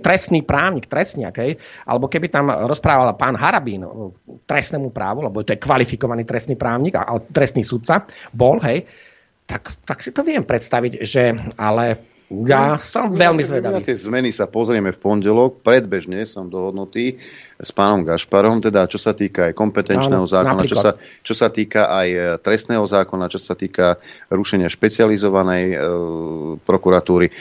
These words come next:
Speaker 2: tak, e, snáď je, aj on má právnické vzdelanie, tak ako vy, tak
Speaker 1: Aj,
Speaker 2: asi
Speaker 1: a má,
Speaker 2: zrejme,
Speaker 1: aj,
Speaker 2: e,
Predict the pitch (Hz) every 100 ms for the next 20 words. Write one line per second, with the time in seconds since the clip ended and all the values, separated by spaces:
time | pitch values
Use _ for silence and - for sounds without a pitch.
0 | - - 98 90 98 92 87 76 - 101
1 | 101 92 87 104 113 - 101 82 98 92
2 | 92 95 95 90 92 87 95 90 85 92
3 | 90 87 90 90 - - 160 214 196 113
4 | 127 82 - 135 131 127 127 175 180